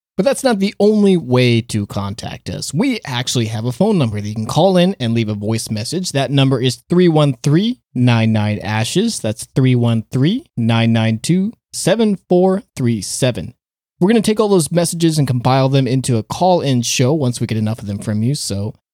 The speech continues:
if you wanna be part of that, definitely give us a call, leave us a message. And if you are an international, uh, listener who doesn't want to make an international call, I don't blame you,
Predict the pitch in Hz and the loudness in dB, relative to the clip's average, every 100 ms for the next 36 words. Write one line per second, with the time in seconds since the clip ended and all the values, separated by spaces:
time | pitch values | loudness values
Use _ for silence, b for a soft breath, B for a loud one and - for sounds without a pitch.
0 | _ 107 - 165 180 160 156 165 165 143 | _ -4 2 2 4 2 2 0 2 2
1 | 208 202 117 120 147 135 127 127 - 202 | 0 -2 -6 -2 -2 -2 -4 -2 0 0
2 | 202 117 107 104 104 104 110 151 151 156 | 0 -2 -4 -4 -4 -4 -4 -4 0 0
3 | 165 202 220 214 180 190 175 160 156 160 | 2 4 4 2 0 0 2 2 2 0
4 | - 165 147 143 _ _ _ 120 127 156 | 2 2 2 -2 _ _ _ -4 0 0
5 | 214 262 - 127 127 123 151 127 131 180 | 0 -2 -4 -2 0 0 -4 -2 -2 -2
6 | - - 175 214 - _ _ _ - 143 | -2 2 2 0 -6 _ _ _ -4 -2
7 | 147 156 180 185 156 160 147 147 151 196 | 0 2 2 0 0 0 0 2 2 0
8 | _ _ _ _ - 135 120 117 117 120 | _ _ _ _ -4 0 2 2 2 2
9 | 143 | 2